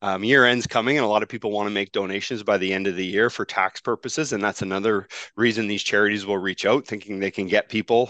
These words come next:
to make that donation before the year end. Do your homework.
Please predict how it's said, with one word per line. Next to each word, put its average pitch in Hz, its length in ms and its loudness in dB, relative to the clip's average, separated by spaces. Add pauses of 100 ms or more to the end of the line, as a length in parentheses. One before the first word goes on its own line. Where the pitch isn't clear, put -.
(160)
to 107 140 -2
make 104 240 -2
that 98 160 2
donation 98 500 -4
before 104 300 0
the 101 100 -2
year 98 260 2
end. 113 200 0 (380)
Do 185 80 4
your 208 140 8
homework. 139 500 2